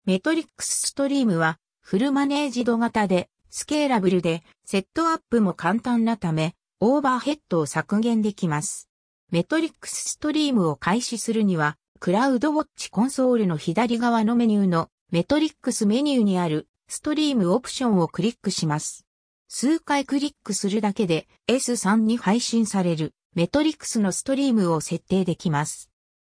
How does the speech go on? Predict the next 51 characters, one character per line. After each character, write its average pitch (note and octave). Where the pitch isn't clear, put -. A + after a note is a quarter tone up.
ま G3+
た C4+
は、 G3
ク F#3
ラ C#4+
ウ D4
ド C#4+
ウ -
ォ C#4
ッ -
チ F#3
エ E3+
ー A#3
ピ G#3+
ー F#3+
ア F3+
イ、 D#3
エ B3
ー -
ダ C#4+
ブ C4+
リ D4+
ュ -
ー D#4
エ D4+
ス -
エ D#3
ス -
デ B3
ィ A#3+
ー -
ケ G3
ー、 E3+
エ C4
ー -
ダ C#4
ブ C#4
リ C#4
ュ C#4
ー -
エ C4+
ス G3
シ G3
ー A#3+
エ A3+
ル A3
ア G#3
イ、 D#3+
ま E3+
た C4
は、 E3